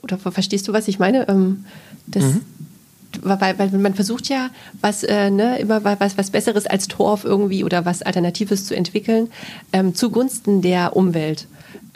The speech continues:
Speaker 1: Und wie das so mit den bisherigen Untersuchungen irgendwie läuft. Hm.
Speaker 2: Das ist,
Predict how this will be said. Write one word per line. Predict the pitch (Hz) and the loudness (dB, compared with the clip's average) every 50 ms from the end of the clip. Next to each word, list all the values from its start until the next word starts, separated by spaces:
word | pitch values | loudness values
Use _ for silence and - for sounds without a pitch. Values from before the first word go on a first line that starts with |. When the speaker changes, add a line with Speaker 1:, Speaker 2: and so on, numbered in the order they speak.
| - | -2
Speaker 1:
Und | - 185 190 175 - - - 220 190 - - - - - - - - - - _ _ _ - - - | 0 2 2 2 0 -4 -6 -8 -10 -12 -18 -20 -20 -20 -20 -20 -20 -20 -20 _ _ _ -12 -8 -6
wie | 196 196 | -4 -2
das | 190 180 190 - | 0 0 0 0
so | - 202 | 2 2
mit | 190 185 180 | 2 0 2
den | - 175 175 170 | 2 2 2 2
bisherigen | 175 214 - - 214 202 190 196 196 196 196 190 | 2 -2 0 2 0 2 2 2 0 0 0 0
Untersuchungen | 170 202 196 196 180 190 247 247 - - 202 202 | 0 0 2 0 0 2 0 -2 0 2 2 2
irgendwie | - - 180 185 175 - 175 170 170 175 175 170 - | 2 0 -2 -2 -2 -2 -2 0 0 0 0 -2 -2
läuft. | - - 233 226 185 - - - - | 0 0 2 2 0 -2 -6 -4 -2
Hm. | 170 165 160 170 170 - - - - - - - - - - - - - - - - - - | 0 0 0 0 -2 -6 -14 -20 -20 -20 -20 -20 -18 -18 -14 -14 -14 -14 -14 -10 -10 -6 -4
Speaker 2:
Das | - 117 - 170 | -2 -2 -2 -2
ist, | 165 - - | 0 2 2